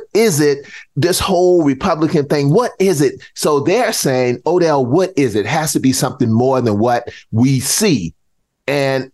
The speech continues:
I think they're insinuating one thing or another, but I don't know. So I asked the question, I'll try to find out. So last night I was on a mission to try to find out, what is it?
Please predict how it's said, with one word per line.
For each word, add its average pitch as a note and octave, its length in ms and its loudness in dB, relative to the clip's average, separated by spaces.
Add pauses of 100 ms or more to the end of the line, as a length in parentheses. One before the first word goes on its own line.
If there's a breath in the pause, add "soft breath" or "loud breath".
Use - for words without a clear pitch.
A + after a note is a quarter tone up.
I C#3+ 160 -2
think A3 380 -2
they're E3 180 2
insinuating E3+ 1040 2
one D#3+ 320 0
thing E3 260 2
or C3 140 2
another, C3+ 440 0
but B2+ 160 0
I D3+ 120 0
don't E3+ 280 2
know. B2+ 240 2
So A#2+ 200 0
I D3 140 2
asked C3+ 200 0
the C3+ 80 -2
question, C3 480 -2 (100)
I'll A2+ 300 0
try G2+ 240 -2
to G#2 80 -6
find C3 320 -2
out. D4+ 240 -2 (300 loud breath)
So D3 280 0
last C#3+ 440 2
night C#3+ 340 2
I A#2+ 160 0
was C3+ 220 2
on B2+ 160 0
a A#2 40 0
mission B2 400 2
to C3 60 2
try G#2 320 -2
to C3+ 60 -2
find A2+ 480 -2
out, A#2 400 -2
what C3+ 320 0 (220)
is A3+ 260 2
it? - 160 -6